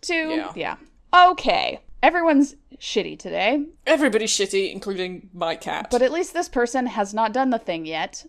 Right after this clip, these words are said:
Speaker 1: It is an Am I the Asshole post, and it's Will I Be the Asshole, so they haven't done it yet.
Speaker 2: Okay.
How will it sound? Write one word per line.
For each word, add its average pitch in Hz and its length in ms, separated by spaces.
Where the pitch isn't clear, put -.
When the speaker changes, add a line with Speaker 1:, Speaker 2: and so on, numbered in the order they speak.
Speaker 1:
It 202 160
is 190 200
an 185 100
Am 185 160
I 185 60
the 180 100
Asshole 180 320
post, 160 440
and 165 100
it's 151 180
Will 214 160
I 240 100
Be 185 140
the 156 100
Asshole, - 440
so - 300
they 190 100
haven't 214 200
done 190 160
it 165 100
yet. 156 300
Speaker 2:
Okay. 202 240